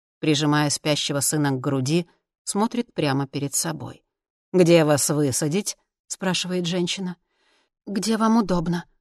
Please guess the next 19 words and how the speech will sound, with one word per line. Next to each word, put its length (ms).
Солнце 400
поднимается 640
все 260
выше, 440
заливая 540
лес 280
ярким 440
светом. 560
Чтобы 340
избежать 420
вопросов, 600
она 200
начинает 500
говорить 420
о 60
красотах 540
природы. 560
За 220
годы 440